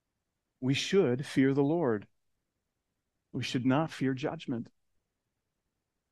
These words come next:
You get that distinction? Some of us early in our faith, sometimes it's hard. We feel like,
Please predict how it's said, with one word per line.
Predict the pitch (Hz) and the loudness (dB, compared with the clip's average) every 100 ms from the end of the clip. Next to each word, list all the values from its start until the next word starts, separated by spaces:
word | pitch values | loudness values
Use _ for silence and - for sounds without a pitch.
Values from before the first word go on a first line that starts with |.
| _ _ _ _ _ _ _ _ _ - | _ _ _ _ _ _ _ _ _ -4
You | 139 | 0
get | 175 | 4
that | 214 | 4
distinction? | 170 - - 180 - 214 196 _ _ _ _ _ _ _ _ _ _ _ _ | 2 -4 -4 -4 -4 -8 -8 _ _ _ _ _ _ _ _ _ _ _ _
Some | - 160 156 | -4 0 4
of | 135 | 4
us | 120 | 4
early | 147 139 143 | 4 4 4
in | 127 | 2
our | 120 | 0
faith, | - 131 127 | 0 2 0
sometimes | - 147 151 160 120 | -2 -4 0 0 -2
it's | 117 | -4
hard. | - 170 147 | -2 0 2
We | 131 | 0
feel | - 147 165 | -2 2 4
like, | 147 123 | 4 2